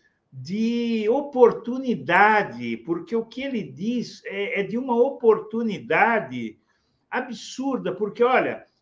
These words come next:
são os que estão pelas ruas, são os vilipendiados, os humilhados,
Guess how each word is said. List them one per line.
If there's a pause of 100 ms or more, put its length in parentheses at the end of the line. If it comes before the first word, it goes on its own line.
são
os
que
estão
pelas
ruas, (1000)
são
os
vilipendiados,
os
humilhados,